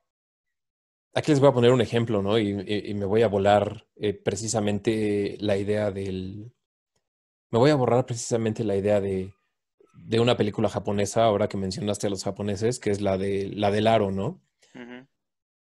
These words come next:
Speaker 1: Y la cualidad que tiene esta monita, además es una, es una película increíble porque simbólicamente es de las, de las mejores y ojalá algún día alguien tenga interés y podemos hablar quinientas horas sobre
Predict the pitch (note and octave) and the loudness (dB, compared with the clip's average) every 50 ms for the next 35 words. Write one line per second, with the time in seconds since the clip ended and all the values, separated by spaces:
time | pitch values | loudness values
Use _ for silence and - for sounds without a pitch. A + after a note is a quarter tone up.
0 | _ - A2+ A2 A2+ A2+ A2 G#2+ G#2+ - B2+ A2+ A#2 A#2+ C#3 D#3 D#3 F3+ E3 - | _ 0 4 6 6 6 6 6 6 4 4 4 8 8 6 6 6 4 4 4
1 | D#3 D3+ D3 D3 C#3+ C#3 - D3 A2+ G#2 G2+ G#2 G2 - A#2+ A#2+ A2 A2 B2 C3 | 4 6 6 4 4 4 2 0 0 2 0 0 2 4 4 4 4 2 2 2
2 | C3+ C3 - C#3 C3 A#2 G#2 - - A2+ A2+ C3 C3 A2+ - - G#2 G2+ - A2+ | 0 0 2 4 6 4 4 2 0 -4 0 2 0 0 2 0 -4 -2 0 0
3 | G2+ G2 F#2 - G2+ G2 G2 G2 G#2 G#2 G#2 G2+ - G#2 F#2 - - - F#2+ F#2+ | 0 -2 -2 -2 0 0 0 0 2 0 0 0 -2 -8 -10 -8 -6 -6 -4 -2
4 | F#2+ F#2+ F#2+ F#2+ G2+ G2 G2 F#2+ - - - A2 G#2+ A#2 B2 C3 B2+ - A2 G2+ | -2 -2 -2 -4 -6 -8 -12 -12 -6 -2 0 4 4 6 4 4 4 4 2 2
5 | G#2+ A2 G#2+ G#2+ - G#2+ G#2 G2+ G2 G2 G2 G2 F#2 F#2 F#2+ F#2 D#3 C#3 - - | 2 0 0 0 0 2 2 2 0 -2 -4 -6 -6 -4 -6 -6 -8 -10 -14 -16
6 | - - G2 G2+ G2 G2 F#2+ F#2+ G2 F#2 - - G#2 G2 G#2+ A#2+ A#2+ - E2 E2 | -16 -10 -6 -4 -4 -2 -4 -4 -6 -8 -4 -2 -2 -2 -2 -4 -4 -10 -16 -18
7 | - - - - - A2+ G#2+ G#2+ G#2+ G#2+ G#2+ G#2+ G#2 G2+ G#2 G#2 G#2 G2+ G2+ F#2+ | -18 -20 -20 -10 -6 -2 2 2 2 2 2 0 0 0 2 2 2 2 2 0
8 | F#2+ - _ _ _ _ _ _ _ _ _ _ - A2+ A2 G#2+ A2 G#2+ G2+ A#2 | -2 -6 _ _ _ _ _ _ _ _ _ _ -2 -2 0 2 0 0 0 0
9 | G#2+ G#2 G#2+ G#2 G2+ G2+ A2 G2+ G2+ G#2 A2+ A2+ - G#2 F#2+ - G#2 G#2 G2+ G2+ | 0 2 2 0 0 0 0 0 2 0 0 0 -4 -10 -10 -8 -6 -6 -4 -4
10 | G2+ G#2+ F#2+ G2 G2 G2 F#2+ G2 G2 - - - G#2 G#2+ A#2 A#2 A2 A2+ G2+ G#2 | -4 -4 -2 0 2 2 2 0 -4 -8 -8 -6 0 0 0 2 2 -2 -2 -2
11 | G#2 G2+ G2 G#2 A#2 - - G2 F#2+ F#2+ F#2+ F#2+ F#2 - | -2 -2 -2 -2 -4 -6 -10 -12 -10 -10 -10 -10 -10 -12